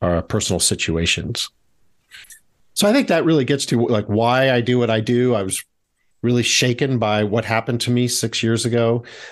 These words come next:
Well, it was October twenty sixteen. So, uh, you know, we're coming on seven years. Um, but that really shook me to my core and, and had me reevaluate what I do, where I do it,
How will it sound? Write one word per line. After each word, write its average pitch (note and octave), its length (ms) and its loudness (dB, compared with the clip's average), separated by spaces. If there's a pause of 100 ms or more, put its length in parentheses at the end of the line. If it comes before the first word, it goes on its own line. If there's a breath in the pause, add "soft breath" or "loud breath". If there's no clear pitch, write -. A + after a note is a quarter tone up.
(100 loud breath)
Well, A#2 140 2
it G#2 40 0
was G2+ 140 -2
October G#2+ 400 0
twenty A2 300 -2
sixteen. G2+ 760 -2
So, F#2+ 540 0 (420 loud breath)
uh, F#2+ 140 2
you G2+ 100 2
know, G#2 60 2
we're G#2 60 0
coming A2 240 0
on G2+ 120 -2
seven G2 360 0
years. G2+ 680 0 (440 loud breath)
Um, F2+ 500 0 (380)
but G#2 100 -2
that B2+ 180 0
really A#2+ 220 2
shook - 260 -2
me A2+ 80 0
to - 140 -2
my F2+ 140 -2
core F2 460 -4 (360)
and, G2 380 2 (140)
and G2 220 0
had G2+ 220 0
me G2 100 0
reevaluate F#2+ 760 0 (100)
what G2 260 0
I G#2 140 2
do, F#2+ 640 0 (720 loud breath)
where G#2 340 2
I G#2+ 100 2
do F#2+ 300 0
it, F2+ 300 -2